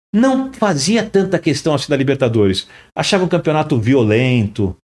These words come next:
né? Achava um campeonato que tinha outras coisas ali que o Tele não gostava. O Tele era um cara que pre-, pre-, primava muito pelo jogo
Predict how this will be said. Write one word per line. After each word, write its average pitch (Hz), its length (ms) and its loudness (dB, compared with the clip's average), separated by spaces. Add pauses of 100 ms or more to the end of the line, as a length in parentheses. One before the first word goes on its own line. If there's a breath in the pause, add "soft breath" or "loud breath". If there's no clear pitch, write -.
(280)
né? 139 160 2
Achava 139 240 0
um 135 40 -2
campeonato 135 500 -2
que - 60 -18
tinha 147 120 -2
outras 131 220 -4
coisas 131 260 0
ali 131 200 0
que 135 80 -6
o 127 40 -2
Tele 127 200 0
não 120 100 2
gostava. 120 640 0
O - 20 -4
Tele 113 160 -4
era 120 80 -2
um - 20 -4
cara 120 180 -2
que 117 60 -10
pre-, 113 120 -6
pre-, 117 140 -10
primava 117 280 -2
muito 135 160 -4
pelo 117 200 -4
jogo 101 380 -2